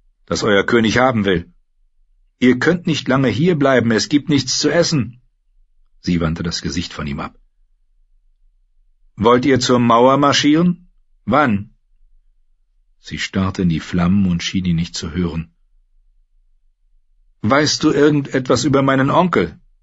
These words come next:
Benjen Stark?« Ygritte beachtete ihn nicht. Stonesnake lachte. <laughs> Wenn sie ihre Zunge ausspuckt, sag nicht, ich hätte dich nicht gewarnt.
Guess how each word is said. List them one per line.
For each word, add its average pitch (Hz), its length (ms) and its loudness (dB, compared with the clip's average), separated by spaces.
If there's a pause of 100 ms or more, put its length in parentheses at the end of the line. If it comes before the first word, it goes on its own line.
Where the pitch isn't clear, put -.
(160)
Benjen 131 420 2
Stark?« 131 560 0 (1200)
Ygritte 104 500 0
beachtete 107 600 -4
ihn 90 180 0
nicht. - 360 -4 (640)
Stonesnake 92 720 -2
lachte. 90 480 -4 (460)
<laughs> - 40 -6 (2250)
Wenn 190 340 0
sie 214 120 0
ihre 180 340 0
Zunge 262 420 2
ausspuckt, - 760 0 (340)
sag 170 380 0
nicht, 233 320 2
ich 254 220 0
hätte 254 240 2
dich 240 160 2
nicht 240 240 2
gewarnt. 208 640 2